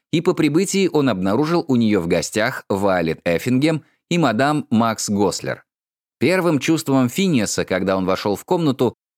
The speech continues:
была острая радость от присутствия Вайолет.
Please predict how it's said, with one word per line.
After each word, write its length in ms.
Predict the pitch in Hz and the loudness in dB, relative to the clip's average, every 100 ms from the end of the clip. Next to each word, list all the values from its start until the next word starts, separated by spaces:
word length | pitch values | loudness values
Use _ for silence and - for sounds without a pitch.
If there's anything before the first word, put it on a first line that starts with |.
| - | -4
была 340 | 95 123 156 - | 0 2 2 0
острая 460 | 147 139 127 117 | -2 0 0 0
радость 460 | 107 135 120 104 - | 2 2 0 -2 -4
от 240 | 95 92 | -6 -4
присутствия 640 | - 90 - 113 - 101 101 | -4 -4 -2 -4 -2 0 2
Вайолет. 540 | 95 92 69 62 - | 2 0 -2 -4 -10